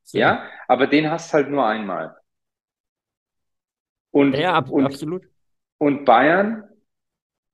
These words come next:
Speaker 2: hat halt vier, fünf, sechs solche Spieler.
Speaker 1: Und jetzt aber die Frage, Fabi, wenn wir davon
Speaker 2: Ja.
Speaker 1: reden, dass Bayern diese Spieler hat,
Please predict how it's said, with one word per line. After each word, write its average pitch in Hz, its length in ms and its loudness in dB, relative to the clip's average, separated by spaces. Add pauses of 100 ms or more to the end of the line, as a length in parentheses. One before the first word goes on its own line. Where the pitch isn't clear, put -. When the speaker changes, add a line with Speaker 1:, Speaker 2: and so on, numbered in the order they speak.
(220)
Speaker 2:
hat 151 300 0
halt 139 600 2 (1120)
vier, 147 280 2
fünf, 127 360 -4
sechs - 400 -2
solche - 280 -8
Spieler. - 420 -12 (140)
Speaker 1:
Und 185 220 6
jetzt 190 360 4
aber 156 160 0
die 147 100 0
Frage, 135 360 -2
Fabi, 107 440 -10
wenn 175 280 2
wir 190 80 2
davon 143 180 2
Speaker 2:
Ja. 104 80 4
Speaker 1:
reden, 147 240 -2
dass 139 200 -4
Bayern 160 320 -4
diese 151 200 -6
Spieler 156 420 -4
hat, 151 240 -8